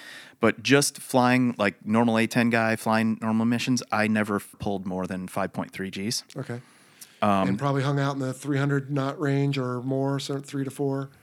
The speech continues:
Speaker 1: N-, two to three.
Speaker 2: Oh, wow. Okay.
Speaker 1: Um, so if we're flying around medium altitude,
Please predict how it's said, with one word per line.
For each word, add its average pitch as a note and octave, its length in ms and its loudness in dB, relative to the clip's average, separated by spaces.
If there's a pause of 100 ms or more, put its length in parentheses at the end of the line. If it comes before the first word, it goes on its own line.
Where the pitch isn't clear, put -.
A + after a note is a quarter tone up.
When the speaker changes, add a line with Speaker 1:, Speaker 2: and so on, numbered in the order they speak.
(640)
Speaker 1:
N-, A2+ 720 4
two C3 160 4
to A2+ 80 4
three. F#2+ 320 0 (100)
Speaker 2:
Oh, E3 100 2
wow. D3 260 2 (240)
Okay. G#2+ 100 2
Speaker 1:
Um, G2 340 4 (480)
so G#2 280 4
if - 160 -2
we're B2 400 4
flying A#2 340 -2
around A2 320 0
medium G#2+ 260 0
altitude, G#2+ 480 -2